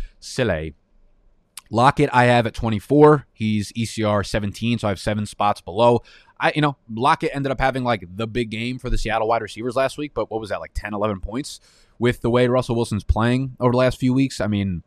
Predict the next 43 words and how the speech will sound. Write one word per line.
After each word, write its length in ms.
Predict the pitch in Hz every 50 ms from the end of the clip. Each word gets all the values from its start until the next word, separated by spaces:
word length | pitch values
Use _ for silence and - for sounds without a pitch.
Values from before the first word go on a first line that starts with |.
| _ _ _ _ -
you 80 | 98 95
know, 180 | 92 90 90 _ _ _
like, 260 | - 92 98 92 - 113
your 100 | 117 107
big 220 | 85 117 117 95
game 240 | 95 113 117 110 104
is 80 | 95
twelve 240 | - - 117 95 90
points 220 | - 110 113 110 -
right 120 | 78 82
now 120 | 85 82
from 160 | 82 - 92 85
a 40 |
fucking 260 | 80 - 98 - 95 87
wide 180 | 92 95 92
receiver. 380 | 82 80 - 110 98 82 82 82
So 260 | - - 87 82 80 - _ - _ _ -
Lockett, 300 | 107 139 175 - 101 95
I 60 | 104
don't, 140 | 113 117 -
I 60 | - 135
don't 100 | 131 113
look 120 | 110 -
at 120 | 101 92
any, 180 | 101 104 101 80 85 90
anything 560 | 101 - 104 95 - 101 92 90 90 90 87 - _ _ _ _ _ _ _ -
better 380 | - 98 85 107 107 104 104 95
than 100 | 101 98
a 260 | 92 90 87 85 80
high-end 540 | - - 104 104 98 98 95 95 95 90 - - _ _ _
wide 120 | - 107 110
receiver 260 | 104 - 110 98 90
three, 240 | - 98 101 104 98
low-end 280 | 95 101 98 98 95
wide 140 | 92 95 92
receiver 260 | 90 87 - 90 82
two. 160 | 82 - 107 87
I 40 |
think 100 | 87 92
it's 100 | 92 -
pretty 180 | - - 90 82
ugly 240 | 87 90 85 82 82
there. 260 | 85 92 92 92 -